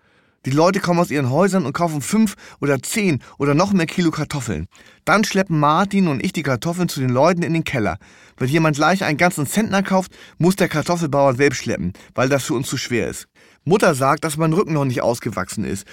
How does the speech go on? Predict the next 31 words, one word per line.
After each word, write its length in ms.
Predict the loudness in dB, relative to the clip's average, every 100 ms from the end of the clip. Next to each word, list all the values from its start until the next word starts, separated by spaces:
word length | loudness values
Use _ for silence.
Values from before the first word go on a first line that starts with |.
| -10
und 100 | -4
ich 140 | -4 -2
bleibende 420 | 0 2 2 0
Schäden 360 | 0 0 2
davontragen 640 | 0 0 -2 -2 -2 -2 -2
kann 240 | -2 -4 -6 -16 -10 -4
und 100 | 0
bei 120 | 2
einer 260 | 2 2
ungeschickten 480 | 2 2 0 -4 -2
Bewegung 480 | 0 2 2 2 2
bricht 220 | 0 0
man 120 | -2
sich 200 | -2 0
was 200 | 0 -2
oder 160 | 0 -2
fällt 240 | 2 0
die 80 | 0
Kellertreppe 540 | 0 2 2 0 -4 -2
runter. 320 | -2 -4 -8 _ _ _ _
Mir 120 | -2
ist 100 | 0
das 140 | 0 2
egal, 420 | 2 2 2 0 -6 -14 -4
denn 100 | 0
so 100 | 0
viel 200 | 2 2
Geld 280 | 4 4 4
wie 80 | 0
beim 160 | 0
Kartoffelbauern 760 | 0 -2 -2 0 2 2 2